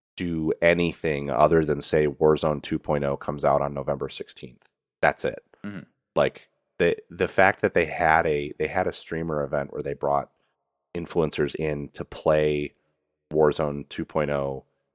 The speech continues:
Speaker 1: and give feedback on it, that alone was, like,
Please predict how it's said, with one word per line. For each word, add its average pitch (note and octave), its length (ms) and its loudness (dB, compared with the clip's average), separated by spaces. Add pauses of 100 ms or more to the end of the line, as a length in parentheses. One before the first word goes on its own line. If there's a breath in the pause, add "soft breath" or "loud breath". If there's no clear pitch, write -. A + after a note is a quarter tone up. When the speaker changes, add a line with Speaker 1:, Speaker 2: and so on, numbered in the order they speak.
(140)
Speaker 1:
and D#2 180 -6
give D2 160 -2
feedback D2 520 -2
on C#2 180 -2
it, C2+ 140 -10 (220)
that F#2 320 6
alone D#2+ 680 0
was, D2+ 360 -2
like, C#2 440 -2